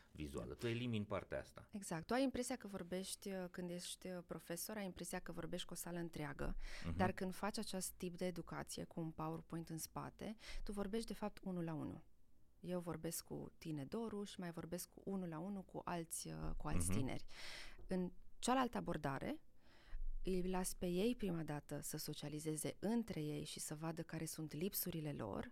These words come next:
Speaker 1: Mhm.
Speaker 2: și apoi vii tu ca profesor sau facilitator sau trainer și faci educația ulterior. E,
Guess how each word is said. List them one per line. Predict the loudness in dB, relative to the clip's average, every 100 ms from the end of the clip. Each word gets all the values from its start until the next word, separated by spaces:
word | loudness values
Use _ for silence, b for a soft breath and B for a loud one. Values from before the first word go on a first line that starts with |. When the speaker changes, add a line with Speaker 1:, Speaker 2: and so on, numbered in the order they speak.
| B B
Speaker 1:
Mhm. | -4
Speaker 2:
și | 0
apoi | 2 4 2 2
vii | -2 -4 -6 -8
tu | -6
ca | -6
profesor | -4 -6 -4 -2 -2 -4
sau | -4 -4
facilitator | -4 -4 -4 -4 -6 -6 -6
sau | -6 -10
trainer | -6 -6 -4 -4 -6 B B B B
și | 2 2 4 2 2
faci | 0 0 -2 0
educația | 0 0 0 0 -2
ulterior. | -2 -2 -2 -4 -6 4
E, | 6